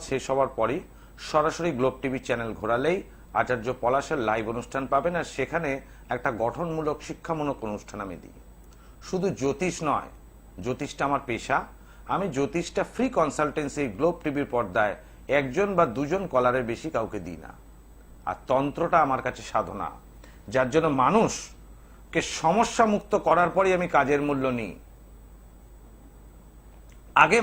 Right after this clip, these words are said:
মানুষ সমস্যা মুক্ত হবেন। যখন ভগবান শ্রীমৎ তৈলঙ্গ স্বামী সম্বন্ধে আপনাদেরকে বলছি এই টিভি অনুষ্ঠানে, তখন নিজের মধ্যেও প্রকৃতপক্ষে সাধনা থাকতে হবে। সেই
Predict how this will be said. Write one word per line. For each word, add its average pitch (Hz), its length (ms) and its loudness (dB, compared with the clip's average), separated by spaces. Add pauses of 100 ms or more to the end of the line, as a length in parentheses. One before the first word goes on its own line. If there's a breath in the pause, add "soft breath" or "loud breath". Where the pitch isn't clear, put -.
মানুষ 214 200 4 (140)
সমস্যা 214 440 4
মুক্ত 220 180 0 (100)
হবেন। 214 260 6 (920 loud breath)
যখন 185 220 6 (720 soft breath)
ভগবান 202 340 8 (120)
শ্রীমৎ 226 300 4 (120)
তৈলঙ্গ 226 340 6 (140)
স্বামী 214 340 4
সম্বন্ধে 180 420 4
আপনাদেরকে 160 420 4 (100)
বলছি 160 300 2 (640 soft breath)
এই 156 80 4 (100)
টিভি 196 220 4 (100)
অনুষ্ঠানে, 143 460 0 (520 soft breath)
তখন 190 200 6 (160)
নিজের 214 340 4
মধ্যেও 233 340 4
প্রকৃতপক্ষে 220 640 2 (140)
সাধনা 196 340 4 (100)
থাকতে - 280 4
হবে। 196 200 4
সেই 180 100 0